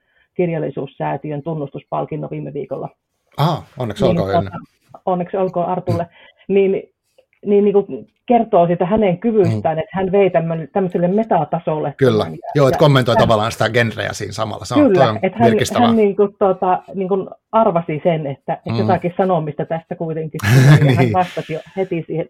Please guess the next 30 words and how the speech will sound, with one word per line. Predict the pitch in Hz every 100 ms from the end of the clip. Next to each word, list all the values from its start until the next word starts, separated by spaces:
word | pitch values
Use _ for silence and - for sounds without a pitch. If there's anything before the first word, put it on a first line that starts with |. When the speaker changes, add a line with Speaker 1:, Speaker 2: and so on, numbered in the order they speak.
| -
Speaker 1:
Se |
on | 247
mulla | 233 214
Speaker 2:
Aivan. | 208 202
Speaker 1:
kesken, | - 160
niin | 170
mä | 180
en | 170
tiedä, | 175
mitenkä | 175 180 180 170
se | 170
dekkari | 180 180 165
päättyy, | 160 170 151
Speaker 2:
Aivan, | 107 107 123 104
Speaker 1:
mutta, | - - _
Speaker 2:
niin | - -
just. | - _ _ 226
Speaker 1:
mutta, | 185 196 - 185
tota, | 185 180 190 185 175 - _ _ _ - -
sekin | 262 247 185
niinku | 180
tavallaan | 175 208 190 175 160 156
mun | 160 165
mielestä | 165 113
Speaker 2:
Mm. | 120
Speaker 1:
kertoo | 123 117 147 156
siitä, | 170 160 156
että, | 147 - 170
Speaker 2:
Mm. | 220
Speaker 1:
et | 196